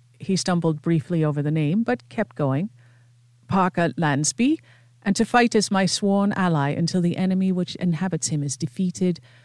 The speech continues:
I will in turn agree to convince Matthew Fisher to overlook the crime of vandalizing the sheriff's landscaping.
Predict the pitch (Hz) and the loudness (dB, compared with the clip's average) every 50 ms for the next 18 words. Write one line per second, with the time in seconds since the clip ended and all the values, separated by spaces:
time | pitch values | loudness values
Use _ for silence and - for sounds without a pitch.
0 | _ _ _ _ _ _ _ - - 240 233 185 165 - 190 190 202 196 202 202 | _ _ _ _ _ _ _ 0 4 4 6 6 4 2 0 0 0 2 2 2
1 | 208 214 - - 180 165 160 165 175 170 160 170 160 151 131 - - 185 - - | 2 2 2 0 0 2 2 0 0 -2 0 0 0 0 0 -2 -4 -8 -12 -16
2 | - _ - - 190 - - 190 185 175 190 190 190 - - 190 190 185 - 202 | -18 _ -8 -6 -4 0 0 2 2 2 2 0 -2 -2 -2 -2 -2 -2 -2 -4
3 | 190 - - 220 - - 208 196 - - - 202 196 - - - 202 190 196 208 | -4 -2 -2 -2 -2 -2 -4 -6 -6 -6 -4 -4 -4 -4 -2 -2 -2 0 0 0
4 | 208 214 208 175 - - - - _ _ _ _ _ _ - 180 - - 196 185 | 0 2 0 0 -2 -6 -12 -20 _ _ _ _ _ _ -6 -4 -2 0 2 2
5 | 160 151 156 160 147 - - 170 170 160 156 151 151 143 143 143 - 165 156 147 | 2 2 2 0 -2 0 0 0 0 0 0 0 0 0 -2 -2 -4 -4 -4 -4
6 | 170 - - 180 175 - 185 - - - 202 208 208 196 - - - 156 143 131 | -4 -4 -4 -4 -4 -4 -6 -6 -8 -6 -4 -2 -2 -2 -4 -4 -4 -4 -2 -2
7 | - 160 151 151 | -2 -2 -2 -4